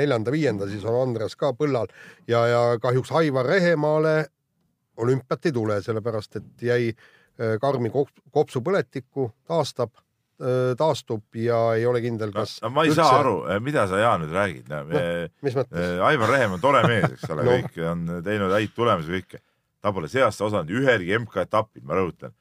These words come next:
Speaker 2: Isegi kui ta oleks tulnud Eesti tšempioniks, oleks tema olümpiale saatmine olnud absoluutne nonsenss.
Speaker 1: Miks?
Speaker 2: Absoluutne nonsenss.
Speaker 1: No kui ta on eestlastest
Speaker 2: Ta ei o-,
Speaker 1: parim.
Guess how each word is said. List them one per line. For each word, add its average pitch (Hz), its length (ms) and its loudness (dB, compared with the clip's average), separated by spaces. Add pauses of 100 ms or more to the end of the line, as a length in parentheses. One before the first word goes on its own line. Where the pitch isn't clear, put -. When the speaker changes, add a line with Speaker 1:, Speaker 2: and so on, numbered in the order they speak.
(120)
Speaker 2:
Isegi 156 280 2
kui 101 80 -2
ta 98 80 0
oleks 85 120 -10
tulnud 113 200 0
Eesti 165 240 0
tšempioniks, - 640 -4 (440)
oleks 95 200 -4
tema 147 200 2
olümpiale 135 400 0
saatmine 135 360 2
olnud 92 160 0
absoluutne 117 640 0
nonsenss. - 600 2 (180)
Speaker 1:
Miks? - 300 -4 (220)
Speaker 2:
Absoluutne 180 440 0
nonsenss. 170 280 2
Speaker 1:
No 202 80 6
kui 247 120 0
ta 220 80 8
on 208 80 4
eestlastest 165 560 4
Speaker 2:
Ta 110 80 0
ei - 20 4
o-, 220 100 4
Speaker 1:
parim. 147 260 0